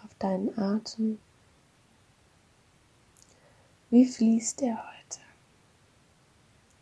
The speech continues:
Fließt er schnell oder langsam? Tief oder flach? Atmest du eher in den Bauch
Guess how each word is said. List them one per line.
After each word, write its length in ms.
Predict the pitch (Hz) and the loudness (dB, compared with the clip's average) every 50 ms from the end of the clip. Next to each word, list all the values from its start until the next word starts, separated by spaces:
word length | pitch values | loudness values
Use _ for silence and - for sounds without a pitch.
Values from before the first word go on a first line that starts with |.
| - - _ | -20 -20 _
Fließt 320 | - - 208 - - - - | -14 -12 -12 -12 -12 -16 -18
er 60 | - | -16
schnell 720 | - - - - 220 196 196 196 196 196 196 196 208 220 240 - - 214 | -12 -10 -8 -2 2 4 4 6 6 4 4 2 0 -2 -4 -8 -12 -20
oder 340 | - - - - - 220 | -20 -20 -20 -12 -6 -4
langsam? 680 | 208 196 190 190 190 196 - 202 190 190 190 196 196 190 - - _ - - - - _ - _ - - - - - - - - - - - - - - - - - - _ _ - - _ - | -2 -2 -2 -4 -4 -6 -6 -8 -6 -6 -6 -8 -10 -10 -14 -18 _ -20 -20 -20 -20 _ -20 _ -20 -20 -20 -20 -20 -20 -20 -20 -20 -20 -20 -20 -20 -20 -20 -20 -20 -20 _ _ -20 -18 _ -6
Tief 800 | - - - - - 208 202 202 202 202 214 214 208 208 208 - - - - - | -6 -6 -6 -4 -2 0 2 2 2 2 0 0 -2 -4 -8 -12 -20 -20 -14 -8
oder 240 | 220 202 - 185 170 - | -8 -6 -6 -6 -12 -12
flach? 520 | - - 202 202 196 196 196 196 - - - - - - - _ - - - - - - _ _ - - _ - - - _ - - - - - - - - - - - - - - - - - - _ _ _ - - - - - - - - - - - - - - - - - - - - - - - - - - - - - - - - | -10 -4 -2 0 0 0 -2 -4 -8 -14 -20 -20 -20 -20 -20 _ -20 -20 -20 -20 -20 -20 _ _ -20 -20 _ -20 -20 -20 _ -20 -20 -20 -20 -20 -20 -20 -20 -20 -20 -20 -20 -20 -20 -20 -20 -20 -20 _ _ _ -20 -20 -20 -20 -20 -20 -20 -20 -20 -20 -20 -20 -20 -20 -20 -20 -20 -20 -20 -20 -20 -20 -20 -20 -20 -20 -20 -20 -20 -20 -2 4
Atmest 400 | - 202 - - 208 202 - - | 6 6 6 6 2 0 0 -2
du 60 | 226 | -2
eher 260 | - - 208 208 220 | -2 2 2 2 4
in 160 | - 196 196 196 | 2 0 2 2
den 220 | 196 196 196 - | 2 0 2 4
Bauch 440 | - 220 226 226 233 226 233 240 | 6 8 10 10 10 8 6 4